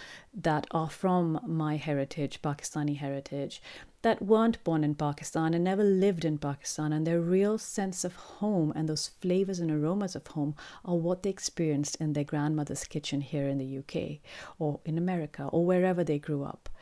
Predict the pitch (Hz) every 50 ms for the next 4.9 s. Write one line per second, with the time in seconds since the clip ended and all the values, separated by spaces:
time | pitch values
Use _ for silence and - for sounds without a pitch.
0 | - - - - - - - - 196 190 196 196 - - _ _ - 226 226 -
1 | - - 247 220 - - 247 240 233 - - - - - - 202 247 262 269 294
2 | 254 294 285 247 190 190 185 165 151 - - - - 180 - - 170 165 160 180
3 | - - - - - 220 220 214 - 196 175 180 - - 180 185 185 180 - -
4 | 156 147 156 - - 165 160 - - 160 156 - - - - - - -